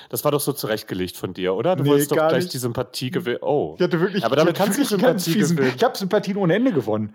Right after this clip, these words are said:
Speaker 2: Ich hatte, ich war, ich war,
Speaker 1: Da siehste.
Speaker 2: ich war super sympathisch, äh, äh, und
Speaker 1: Am
Speaker 2: ich,
Speaker 1: Mittwoch,
Speaker 2: ich hab die
Speaker 1: wie
Speaker 2: höchste,
Speaker 1: geil.
Speaker 2: ich hab die höchste Lehrerbewertung bekommen.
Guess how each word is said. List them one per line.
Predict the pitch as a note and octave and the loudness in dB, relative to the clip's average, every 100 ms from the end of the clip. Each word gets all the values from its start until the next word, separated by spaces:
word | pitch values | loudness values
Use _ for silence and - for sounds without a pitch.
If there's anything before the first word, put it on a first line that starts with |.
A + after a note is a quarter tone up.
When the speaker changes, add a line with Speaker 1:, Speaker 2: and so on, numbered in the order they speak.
| - | -6
Speaker 2:
Ich | |
hatte, | E3 E3+ | -4 -4
ich | - | 0
war, | E3 | 2
ich | D#3+ E3 | 2 2
war, | D#3+ | 2
Speaker 1:
Da | C#3+ | 2
siehste. | G#2 G#2 - G2+ G2 | 2 -4 -4 -4 -2
Speaker 2:
ich | G#2+ | 2
war | E3 D#3+ | 4 4
super | C3+ F3+ G3+ | 0 0 2
sympathisch, | D#3+ E3 G#3+ C4 D#3 - | 2 0 0 2 0 0
äh, | - C#3+ C3+ C#3 C3+ C3 | 0 4 4 4 4 2
äh, | |
und | B2+ C#3+ | 2 0
Speaker 1:
Am | D#3 E3 | -2 0
Speaker 2:
ich, | |
Speaker 1:
Mittwoch, | F#3 F#3+ - D#3+ D#3+ | -2 -2 -4 -2 2
Speaker 2:
ich | |
hab | G3 | 0
die | E3 | 4
Speaker 1:
wie | |
Speaker 2:
höchste, | F#3 A#3+ - | 4 4 2
Speaker 1:
geil. | G3 | -2
Speaker 2:
ich | |
hab | G3 | 0
die | G#3 | 2
höchste | F#3 A#3+ A3 | 2 2 0
Lehrerbewertung | A3 A#3 D#3 B2 B2 B2 B2+ | 0 2 2 0 -2 -2 -2
bekommen. | B2 B2 D3+ G#3+ A#3 | -2 0 0 0 -4